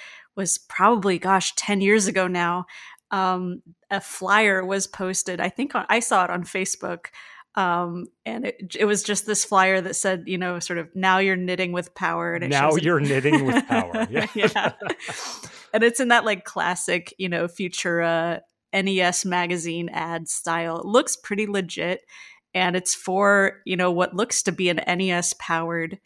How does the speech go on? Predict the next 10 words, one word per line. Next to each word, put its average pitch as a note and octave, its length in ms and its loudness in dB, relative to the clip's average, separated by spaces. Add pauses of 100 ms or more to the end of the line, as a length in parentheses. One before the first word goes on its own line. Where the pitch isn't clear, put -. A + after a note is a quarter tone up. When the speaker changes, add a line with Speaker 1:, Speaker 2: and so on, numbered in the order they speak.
(300)
Speaker 1:
knitting G#3 340 2
machine. F#3+ 560 -2
And G3 160 -2
when G#3+ 120 4
I C#4 140 6
first A3 280 -2
saw - 160 0
it, E3+ 60 -2
I F3+ 40 -2
thought, - 300 -4